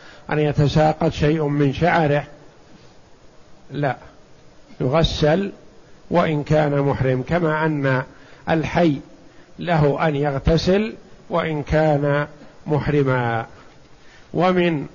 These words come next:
المواطن التي يستحب فيها الاغتسال يوم عرفة، يوم عرفة يستحب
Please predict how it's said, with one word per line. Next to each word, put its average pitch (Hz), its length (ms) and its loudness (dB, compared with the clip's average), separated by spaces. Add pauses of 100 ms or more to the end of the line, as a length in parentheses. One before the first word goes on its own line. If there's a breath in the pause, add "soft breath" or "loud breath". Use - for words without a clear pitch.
(880)
المواطن 156 840 0 (120)
التي 160 560 0
يستحب 165 800 0
فيها 170 360 2
الاغتسال 165 1300 2 (300 loud breath)
يوم 190 300 0
عرفة، 151 460 2 (1500)
يوم 147 300 0
عرفة 170 580 4 (380 loud breath)
يستحب 180 520 0